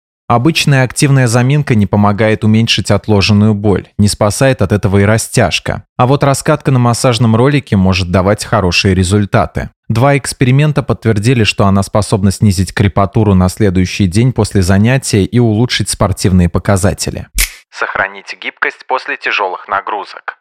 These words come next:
Легкая активность не избавляет от жесткости мышц через двадцать четыре семьдесят два часа после интенсивных нагрузок. А вот двадцать минут раскатки на массажном ролике могут снизить степень ограничения подвижности на следующий день.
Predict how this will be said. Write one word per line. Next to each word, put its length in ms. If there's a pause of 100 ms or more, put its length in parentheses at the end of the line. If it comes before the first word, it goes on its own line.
(160)
Легкая 420
активность 540
не 120
избавляет 560
от 120
жесткости 540
мышц 400
через 280
двадцать 380
четыре 360
семьдесят 480
два 180
часа 360
после 360
интенсивных 640
нагрузок. 680 (160)
А 120
вот 160
двадцать 420
минут 300
раскатки 520
на 80
массажном 560
ролике 380
могут 300
снизить 380
степень 440
ограничения 640
подвижности 720
на 140
следующий 600
день. 400